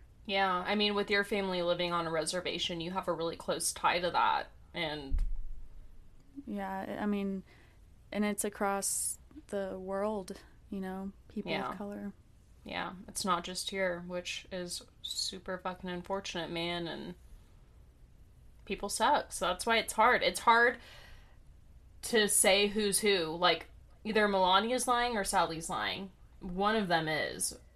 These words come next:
Speaker 1: but it's gonna be hard at this point to know the truth.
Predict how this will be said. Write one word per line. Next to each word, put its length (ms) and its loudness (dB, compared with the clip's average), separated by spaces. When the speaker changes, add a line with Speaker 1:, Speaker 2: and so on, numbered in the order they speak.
Speaker 1:
but 260 6
it's 760 0
gonna 220 0
be 100 0
hard 260 2
at 100 -6
this 180 0
point 280 -4
to 140 -6
know 120 -2
the 120 -10
truth. 500 0